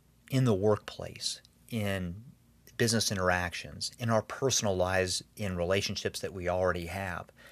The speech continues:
The wise person does not expose themselves needlessly or carelessly to danger. And I think this comes down to the way we analyze our decision making,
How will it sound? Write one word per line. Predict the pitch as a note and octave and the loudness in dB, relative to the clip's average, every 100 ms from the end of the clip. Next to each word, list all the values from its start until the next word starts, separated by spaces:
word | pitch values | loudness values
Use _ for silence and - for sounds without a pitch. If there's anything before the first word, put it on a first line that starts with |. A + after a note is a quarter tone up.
| - - - - _ _ - | -20 -20 -20 -20 _ _ -8
The | G2 | 0
wise | G2 A2 C3+ D3+ | 6 6 6 0
person | - C3+ - F#2 F#2 | -2 -2 0 -4 -6
does | G2+ F2+ | -6 -4
not | F#2+ F#2+ | 0 0
expose | G2+ - - G#2+ G#2 G2 | 0 -2 -2 0 0 -2
themselves | F2+ F2 F#2+ F2 F2 - - G#2+ | -4 -2 -2 -2 -2 -6 -12 -8
needlessly | G2 G#2+ A#2 G#2 F2+ - E2+ F#2 F#2+ | -2 0 0 -2 -4 -6 -8 -10 -10
or | F2 E2+ | -10 -10
carelessly | - C3+ A#2+ E2 - F2 E2 F#2+ _ _ _ _ - - - | 2 6 6 4 0 -8 -10 -12 _ _ _ _ -20 -20 -12
to | - | -6
danger. | G2+ G#2+ A2 - - - - - - - | 0 2 2 -4 -10 -16 -20 -20 -6 0
And | A2+ | 2
I | B2 | 2
think | G#3 E3 | 0 0
this | D3 - - _ | 0 0 -2 _
comes | - B2 B2 G#2 | -4 0 0 0
down | G2+ G#2 A2 | 2 4 2
to | - - G2 F#2+ F#2 F#2 - | 0 -2 -2 -2 -4 -8 -8
the | G2 | -4
way | F#2 G2 G2+ G#2 | 2 6 6 4
we | F#2 F2+ | 0 -4
analyze | F2+ F#2+ F#2+ F#2 G2 F#2 | -2 0 2 0 0 2
our | F2 | 0
decision | E2 - A#2 G#2+ A2 | 0 -2 0 0 0
making, | G#2+ G#2+ A2+ A2 | 0 -2 -2 -4